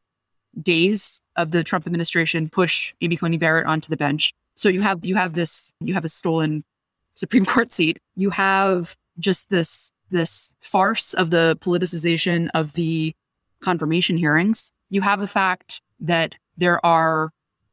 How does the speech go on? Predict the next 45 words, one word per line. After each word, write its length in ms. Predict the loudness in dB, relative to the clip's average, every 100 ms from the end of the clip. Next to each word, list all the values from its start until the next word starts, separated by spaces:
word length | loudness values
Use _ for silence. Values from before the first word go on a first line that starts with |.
| _ _ _ -6
uh, 260 | -4 -4 -2
let's 160 | -2
just 100 | 0
say 140 | 0 2
there 120 | 2
are 60 | 2
two 180 | 0
people 260 | 0 0 0
sitting 280 | 0 0 2
on 80 | 2
the 80 |
bench 300 | 0 -2 0
in 100 | 0
lifetime 340 | 2 0 0 -2
appointments 440 | 0 0 0 0
who 80 | 0
were 100 | 0
accused 320 | 0 -4 -4
of 80 | -4
sexual 320 | -4 -4 -4
harassment. 440 | -2 -2 -2 0 2
Yes, 260 | 2 0
this 160 | -2 0
is 80 | -2
a 60 |
political 380 | 2 2 2 0
body 320 | 2 2 2
like 260 | 2 2 2
any 200 | 2 2
other. 320 | 2 0 -2 -6 _ _
They 120 | 0
are 100 | 2
acting 300 | 2 2 4
like 160 | 2 2
political 360 | 0 0 0 -2
actors. 560 | -2 -2 -2 -2 -6 -12 _
What 120 | 0
are 60 | 4
we 140 | 4
pretending? 580 | 2 -2 0 2 2 2
Like, 160 | 0 0
"Oh, 260 | 2 2 2
he's 260 | 4 4
an 60 | 4
originalist, 760 | 4 2 2 2 0 0 -4